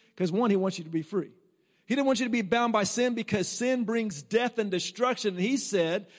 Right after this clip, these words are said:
"I come that you may have life and life abundantly." So he wants you free so then he can, with you together, go and help set other people free. And that's what he did with Gideon. He said, "Mighty man of valor,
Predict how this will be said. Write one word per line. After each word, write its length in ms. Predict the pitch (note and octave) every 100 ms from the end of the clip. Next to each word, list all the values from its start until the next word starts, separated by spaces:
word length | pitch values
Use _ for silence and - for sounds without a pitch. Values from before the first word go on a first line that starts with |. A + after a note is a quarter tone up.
| -
"I 160 | G#3+ C4+
come 220 | - B3+
that 160 | A#3 A3+
you 40 |
may 120 | A3
have 260 | F#3+ G3 E3+
life 500 | G3+ C4+ A#3+ A#3+ - - -
and 160 | A#3
life 200 | A3+ A3
abundantly." 680 | B3+ B3+ C#4+ D4+ B3+ F3+ C3+ - _ _ _ _ _ _ _ _ _ _ _ _ _ _ _ -
So 180 | A#3+ G#3+
he 140 | C4
wants 360 | C#4+ C4+ A#3 E3+
you 360 | D#3 G#3+ F4+
free 520 | E4+ A3+ A3+ G#3+ A3+ - _ _ _
so 140 | - G3
then 120 | G#3
he 140 | A3
can, 300 | A#3 G#3 F#3 E3 _ _ _ _ _ _
with 380 | D3 A3+ C#4 -
you 180 | G3 F#3+
together, 600 | F#3+ E3 A3+ A3+ F3+ E3
go 320 | F#3+ F#3+ F#3
and 160 | F3
help 180 | D#3+ F3
set 180 | - E3
other 160 | D#3+ D#3
people 280 | D#3 C#3+
free. 340 | C3 C#3 C3+ - _ _ _ _ _
And 100 | E3+
that's 160 | G3+ B3
what 80 | B3+
he 80 | A#3+
did 180 | B3
with 180 | A#3 G#3
Gideon. 360 | F3+ D4 B3 C3 _ _ _ _ _ _ _ _ _
He 40 | -
said, 180 | A#3+ A3
"Mighty 400 | A3 D4 D#4+ D4
man 220 | C#4+ C4+
of 120 | A#3+
valor, 380 | G#3+ F3 C#3